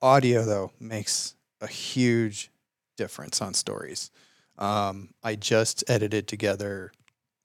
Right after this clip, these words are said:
a s-, a story for, for Minnesota Bound, uh, so different show. But the sounds, it was a maple syrup story, and just the audio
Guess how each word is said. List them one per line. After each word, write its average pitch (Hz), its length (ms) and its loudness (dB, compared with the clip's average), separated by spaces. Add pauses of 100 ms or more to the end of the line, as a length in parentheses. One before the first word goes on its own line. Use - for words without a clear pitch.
a 117 80 -4
s-, - 280 0
a 110 120 2
story 101 400 0
for, 101 280 -10 (240)
for - 140 -10
Minnesota 101 360 -4
Bound, 92 380 -10 (480)
uh, 87 220 -6
so - 160 -6
different 90 340 -6
show. 95 260 -4 (100)
But 107 260 4 (760)
the - 120 -8
sounds, 123 840 4 (160)
it 139 160 -6
was 123 300 -2
a 107 180 4
maple 110 380 -6
syrup 95 300 -6
story, - 400 -10
and 113 120 -6
just - 520 -6 (240)
the 113 160 -10 (160)
audio 98 600 -8